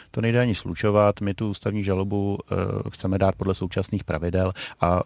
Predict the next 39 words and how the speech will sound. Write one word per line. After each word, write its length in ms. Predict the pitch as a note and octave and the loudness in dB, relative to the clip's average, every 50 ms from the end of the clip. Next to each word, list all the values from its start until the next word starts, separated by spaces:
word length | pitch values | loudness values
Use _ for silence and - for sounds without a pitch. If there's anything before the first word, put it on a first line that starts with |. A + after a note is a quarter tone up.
| - - - | -4 -8 -12
doko-, 240 | E2+ F2+ F2+ - - | -10 -8 -8 -6 -6
doce-, 340 | - F#2 - - - F#2 | -6 -6 -4 -2 -4 -4
dokonce 380 | F#2 G2 G2 - G2 F#2+ - G#2 | -4 -6 -6 -4 -4 -4 -4 -4
by 100 | G2 G2+ | -4 -4
asi 200 | G2 G#2 - G#2+ | -6 -6 -4 -4
vypadalo 340 | G2 - - F#2+ G2 G2 F#2+ | -4 -2 -2 -2 0 -2 -2
i 40 | G2 | -2
trošku 280 | - G2 - - - | -4 -4 -4 -2 -4
jako 160 | G#2 - B2 | -2 -2 -2
trapně, 580 | - - - - E2+ - - F2+ E2+ D#2+ E2+ F#2 - - - - - - | -2 0 0 0 0 0 -2 -2 -2 -2 -4 -6 -10 -14 -18 -18 -16 -6
kdyby 380 | - F#2+ F2 F#2 F2 E2+ G2 F#2 | -4 0 0 0 0 2 0 -2
jsme 380 | - - G2 G2 G2 G2 G2 G2 | 0 0 0 2 2 4 4 2
s 140 | G2+ - | 0 0
tou 180 | - - G#2 G2+ | -2 -2 -2 -2
žalobou 460 | F#2+ F#2+ F2 F2+ F#2+ F#2+ G2 G2+ G2+ | 0 0 0 0 -2 -2 -2 -2 -4
snad 220 | - - F#2+ F#2+ - _ _ _ _ - - | -4 -4 -4 -4 -6 _ _ _ _ -6 -4
jako 240 | A2 F#2+ - - G2+ | -4 -4 -2 -2 -2
měli 280 | G2 G2 G2 G2+ G#2 | 0 2 2 2 2
neuspět 600 | G2+ - - F#2 F2+ - - - F#2+ F#2 F#2 - - | 0 0 -2 -4 -8 -8 -4 -2 0 0 0 0 -4
a 40 | F#2+ | -4
pak 160 | - - F2+ | -2 -2 -2
jsme 160 | - - F#2+ | 0 -2 -2
řekli: 200 | - F#2+ - A2 | -2 0 0 0
„Fajn, 220 | G2+ - - F2+ F#2 | 0 2 0 0 0
tak 100 | - F#2 | 0 -2
když 100 | F2+ F#2 | -4 -4
jsme 120 | - G2 F2+ | -2 -2 -2
neuspěli, 320 | F2+ F2+ - - F#2 F2 | -2 -4 -2 -4 -2 0
tak 140 | - F#2+ F2+ | 0 0 0
změníme 400 | - F2+ F2 F2 F2+ F#2 F#2 F2+ | 0 -2 -2 0 0 0 -2 -2
pravidla 480 | - - E2+ D#2+ E2+ E2+ F#2 F2+ F#2 - - - - - - | -2 -2 -2 0 0 0 0 -2 -4 -6 -10 -14 -16 -10 -6
pro 140 | - E2 | -6 -4
podání 400 | - - F2+ F2 E2+ F2 F2 F2 | -2 -2 0 0 2 0 0 -2
žaloby.“ 260 | E2+ F2 F2 F2+ F#2+ F#2+ | 0 0 0 2 2 2
Já 80 | A2 | 0
si 120 | - - B2+ | 0 0 -2
myslím 220 | A#2+ - B2+ G#2 | 0 0 0 0
naopak, 360 | F#2 F2+ F#2 - - G2 F2 | 0 -2 -2 0 0 -2 0
že 160 | E2+ F#2 F2+ | 0 -2 -2